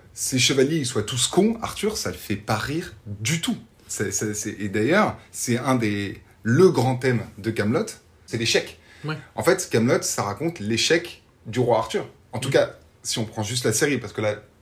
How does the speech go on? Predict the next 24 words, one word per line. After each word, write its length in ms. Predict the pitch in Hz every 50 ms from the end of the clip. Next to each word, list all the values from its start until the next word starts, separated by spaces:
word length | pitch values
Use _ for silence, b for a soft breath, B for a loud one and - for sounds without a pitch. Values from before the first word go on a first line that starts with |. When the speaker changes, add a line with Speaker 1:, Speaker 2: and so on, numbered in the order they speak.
| _ _
Speaker 1:
il 80 | - 107
y 20 |
a 40 | 101
les 80 | 101 110
trois 260 | - - 123 107 113
autres 100 | 107 -
films 160 | - 113 107
qui 100 | 104 - 107
vont 100 | 104 101
sortir. 420 | - 113 101 - 135 131 113 123 - - -
Speaker 2:
Oui, 100 | 170 185
c'est 100 | 175 170
ça, 100 | - 120
Speaker 1:
Et 40 | 107
Speaker 2:
j'ai 60 | - -
Speaker 1:
justement, 260 | 127 131 131 139 135
Speaker 2:
entendu 120 | 120 110
parler 120 | 110 104 104
Speaker 1:
ça 80 | 107
Speaker 2:
de 40 | 107
Speaker 1:
va 60 | 107 -
Speaker 2:
ça. 80 | 107
Speaker 1:
être, 100 | 95 90
euh, 40 | -